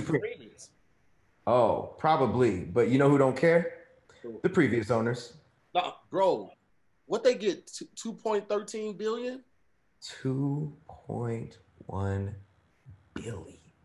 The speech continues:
Speaker 1: from Supreme. That's a streetwear, a streetwear brand selling for tech numbers. Billion?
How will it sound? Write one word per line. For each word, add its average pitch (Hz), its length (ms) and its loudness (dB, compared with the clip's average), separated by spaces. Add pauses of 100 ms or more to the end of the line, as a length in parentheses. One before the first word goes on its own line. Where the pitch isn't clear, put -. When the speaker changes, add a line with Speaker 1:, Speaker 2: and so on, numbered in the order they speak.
(680)
Speaker 1:
from 135 260 0
Supreme. 190 1000 0
That's 190 240 0
a 185 40 0
streetwear, 143 1000 0
a 123 60 0
streetwear 151 680 4
brand 90 300 0 (680)
selling 240 420 4
for 170 200 0
tech 311 380 0
numbers. 95 400 -2
Billion? 480 880 4